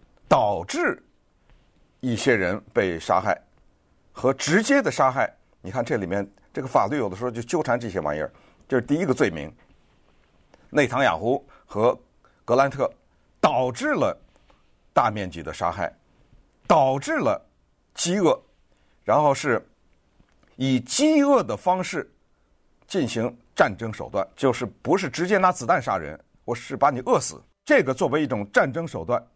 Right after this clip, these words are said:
尤其是针对平民，这是不可以的。同时呢，拒绝向平民提供救济，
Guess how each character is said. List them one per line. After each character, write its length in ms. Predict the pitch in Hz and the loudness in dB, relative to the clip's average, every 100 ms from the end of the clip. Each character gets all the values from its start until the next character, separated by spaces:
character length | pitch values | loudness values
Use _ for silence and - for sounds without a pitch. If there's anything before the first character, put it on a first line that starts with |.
| _ | _
尤 140 | 98 131 | -10 -8
其 140 | 160 | -6
是 240 | 131 123 - - | -6 -6 -8 -2
针 160 | 156 | 0
对 140 | 139 104 | 2 0
平 200 | - 120 | 0 0
民， 200 | 101 - _ - | 0 -4 _ -6
这 140 | 113 | -4
是 120 | 107 90 _ _ _ | -2 -6 _ _ _
不 120 | 151 | -4
可 200 | - 117 | 2 0
以 120 | 92 | 0
的。 160 | 78 101 - _ _ _ - | 0 0 0 _ _ _ -6
同 160 | 123 | -4
时 140 | 123 123 | 0 2
呢， 180 | 135 - _ _ _ _ - | 0 -2 _ _ _ _ -8
拒 320 | - 277 196 | 0 2 2
绝 300 | 113 120 - _ _ _ _ _ _ | 2 2 2 _ _ _ _ _ _
向 340 | - - 135 - _ _ _ _ _ _ _ - | 0 2 2 -2 _ _ _ _ _ _ _ -14
平 320 | - 147 190 | -4 -2 2
民 280 | 131 147 - _ | 0 0 -4 _
提 260 | - - 120 | -16 -8 -6
供 220 | 120 - | -6 -6
救 300 | - 208 90 | -2 0 0
济， 240 | - 143 | -4 -10